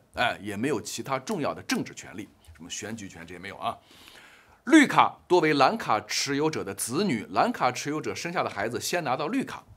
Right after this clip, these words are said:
哎，也不能从事公职，需要等到第三代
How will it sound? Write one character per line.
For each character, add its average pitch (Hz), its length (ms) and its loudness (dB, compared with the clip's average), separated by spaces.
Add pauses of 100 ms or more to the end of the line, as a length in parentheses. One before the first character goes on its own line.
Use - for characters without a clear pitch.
哎， 120 260 2 (420)
也 151 180 4
不 208 120 4
能 185 120 0
从 156 160 -4
事 156 80 -4
公 175 220 -2
职， 127 300 -4
需 - 160 -4
要 196 80 4
等 104 160 -6
到 113 100 0
第 175 260 -2
三 226 380 2
代 202 320 8